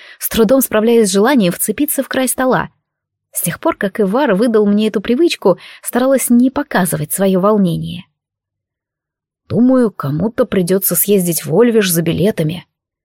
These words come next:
Муж улыбнулся, а моё сердце забилось сильнее.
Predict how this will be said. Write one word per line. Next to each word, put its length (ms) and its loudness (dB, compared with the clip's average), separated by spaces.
Муж 240 2
улыбнулся, 640 2
а 20 2
моё 180 2
сердце 380 0
забилось 400 2
сильнее. 640 0